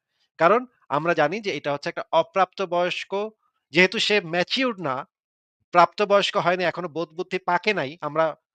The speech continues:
গ্রামের ভাষায় বলি পাকে নাই এখনো। এই না পাকার কারণে তাদেরকে সেই কাজগুলা করতে দেই না, যেগুলাতে তাদের বিপদের,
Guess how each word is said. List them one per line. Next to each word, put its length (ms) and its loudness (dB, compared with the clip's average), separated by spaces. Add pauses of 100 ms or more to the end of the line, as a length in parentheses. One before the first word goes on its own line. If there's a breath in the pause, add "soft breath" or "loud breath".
(100)
গ্রামের 280 -2
ভাষায় 240 -2
বলি 160 -8
পাকে 280 -2
নাই 120 -4
এখনো। 280 -8 (380)
এই 140 -4
না 200 2
পাকার 300 0
কারণে 380 -2
তাদেরকে 460 -4
সেই 180 -10
কাজগুলা 320 -6
করতে 280 -12
দেই 160 0
না, 120 -2
যেগুলাতে 340 -6
তাদের 260 -4 (360)
বিপদের, 380 2